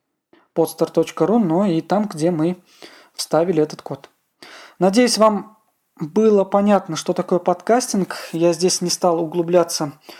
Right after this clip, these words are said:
в дебри научных каких-то терминов,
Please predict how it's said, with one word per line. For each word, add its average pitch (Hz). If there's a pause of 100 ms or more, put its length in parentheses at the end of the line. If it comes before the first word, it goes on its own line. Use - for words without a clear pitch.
(220)
в 151
дебри 151
научных 156 (720)
каких-то 156
терминов, 107